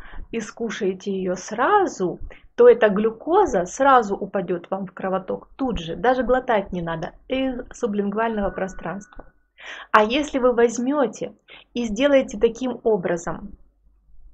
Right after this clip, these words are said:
вы возьмёте и скушаете вот, э, эти, эти не, не, не, э, это, эти крахмалистые, но не сладкие углеводы.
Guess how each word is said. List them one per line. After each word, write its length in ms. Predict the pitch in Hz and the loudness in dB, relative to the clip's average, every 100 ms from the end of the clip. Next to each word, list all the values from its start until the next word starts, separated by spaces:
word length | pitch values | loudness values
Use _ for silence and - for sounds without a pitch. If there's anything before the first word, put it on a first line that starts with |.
| - - | -16 -6
вы 280 | 202 277 - | 0 2 2
возьмёте 760 | 220 220 196 190 165 165 226 294 - - - - | 2 2 2 0 -2 -2 -4 -6 -10 -20 -16 -4
и 100 | 269 | -4
скушаете 960 | - - 311 415 262 226 214 202 185 | -2 -2 0 6 6 6 2 0 0
вот, 280 | - 214 - - | 0 -2 -2 0
э, 460 | 208 202 196 196 - | 2 4 4 4 2
эти, 260 | - 233 233 | 2 2 0
эти 300 | - 247 240 | -2 -2 0
не, 420 | 214 220 247 254 | -2 0 2 2
не, 400 | - 220 233 240 | 0 -2 2 2
не, 640 | - 220 226 240 233 226 - - | 2 -2 0 2 2 0 -4 -4
э, 40 | - | -2
это, 160 | - 240 | 0 0
эти 280 | 226 - 240 | 2 0 2
крахмалистые, 720 | 254 240 277 370 285 - 196 | 0 2 4 4 4 0 0
но 120 | 202 | 2
не 140 | 240 240 | 0 -2
сладкие 500 | 247 247 247 - 220 | 2 2 2 -8 -8
углеводы. 680 | 208 202 202 165 160 180 | -6 -4 -4 -2 -6 -6